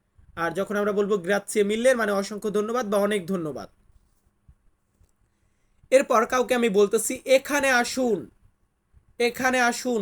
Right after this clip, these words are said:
বা তুমি এখানে আসো। এটা বলতে গেলে আমরা ইতালিয়ান ভাষাতে বলবো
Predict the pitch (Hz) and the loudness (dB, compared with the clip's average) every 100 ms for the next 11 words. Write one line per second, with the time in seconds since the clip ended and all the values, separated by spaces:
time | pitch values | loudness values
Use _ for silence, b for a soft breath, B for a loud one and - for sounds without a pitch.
0 | 180 180 - 240 254 240 240 226 214 220 | 0 -2 -2 -2 2 2 2 0 0 0
1 | - 214 160 - - - _ _ _ _ | 2 2 2 -4 -20 -20 _ _ _ _
2 | 208 202 185 208 214 262 240 208 240 - | -2 2 2 2 4 4 4 2 2 0
3 | 202 196 202 214 208 247 247 262 233 202 | -2 0 -2 -6 -4 -2 2 0 0 -4
4 | 208 233 196 180 180 208 | -6 -6 -2 -2 0 4